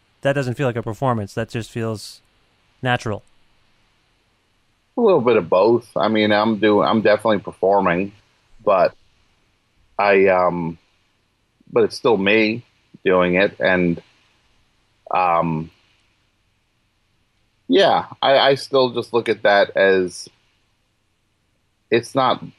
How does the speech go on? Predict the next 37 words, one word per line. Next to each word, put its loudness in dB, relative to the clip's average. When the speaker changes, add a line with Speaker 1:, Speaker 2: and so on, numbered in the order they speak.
Speaker 2:
performing 0
in -2
the 2
way 4
that 2
I'm 0
in -4
front 0
of 0
a, 2
a 2
room 0
full 0
of -8
people. -2
Uh, 0
I'm 0
in, -4
I'm -2
doing 2
it 4
alone 2
in 0
a 2
room, 0
and 0
but 0
I'm 2
in -2
front 0
of 0
a -2
ton -2
of -4
people. -4
Speaker 1:
Mm-hmm, -10
mm-hmm. -10